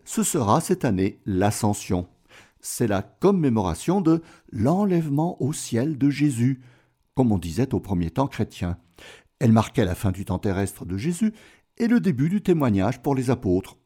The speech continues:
autrement dit, la fin du récit des évangiles et le début de celui des actes des apôtres. Cet enlèvement au ciel,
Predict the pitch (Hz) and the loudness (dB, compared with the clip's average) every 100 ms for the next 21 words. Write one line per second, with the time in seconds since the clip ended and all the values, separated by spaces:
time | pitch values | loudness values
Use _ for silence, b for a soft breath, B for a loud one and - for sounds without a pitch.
0 | - 117 - 107 87 73 65 139 - b | 2 2 4 2 2 -4 -6 -8 -8 b
1 | b 104 107 - - 110 85 110 120 - | b 0 0 0 -2 -2 0 2 0 0
2 | - 98 143 165 104 85 78 78 135 B | -2 0 2 2 2 0 -4 -6 -8 B
3 | B B B - 190 170 107 78 98 165 | B B B 4 6 6 4 2 2 0
4 | 160 123 87 90 151 104 101 - 127 98 | 0 0 0 -2 -2 0 -2 -2 -4 -2
5 | 92 87 - 82 - - _ B B B | -4 -6 -8 -12 -12 -20 _ B B B
6 | B _ - 175 175 170 165 185 147 101 | B _ -6 -4 -2 -2 -2 -2 -4 -4
7 | - 156 208 | -2 0 -2